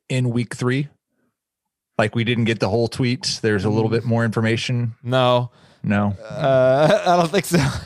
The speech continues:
Speaker 2: It's from E S P N dot com. Um,
Speaker 1: Okay.
Speaker 2: yeah. Well,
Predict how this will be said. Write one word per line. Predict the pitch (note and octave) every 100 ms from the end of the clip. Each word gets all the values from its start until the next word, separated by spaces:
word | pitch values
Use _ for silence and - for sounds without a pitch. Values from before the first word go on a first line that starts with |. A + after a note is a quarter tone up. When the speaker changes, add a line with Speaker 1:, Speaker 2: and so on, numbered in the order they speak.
| - - - - -
Speaker 2:
It's | G#3+ A#3 A#3+ G3+ - -
from | C3
E | C3+
S | C3+ -
P | C3
N | C3
dot | A#2+ A#2+
com. | B2 A#2 G#2+ F2+ - _ _ _ - _ _ F#2+
Um, | F#2+ F#2 F#2 F#2
Speaker 1:
Okay. | F2 F#2 _ _ _ _ _ _ - -
Speaker 2:
yeah. | C#3 E3 - _ _ _ _ _ _ _ _ _
Well, | A#2+ C3 D3+ -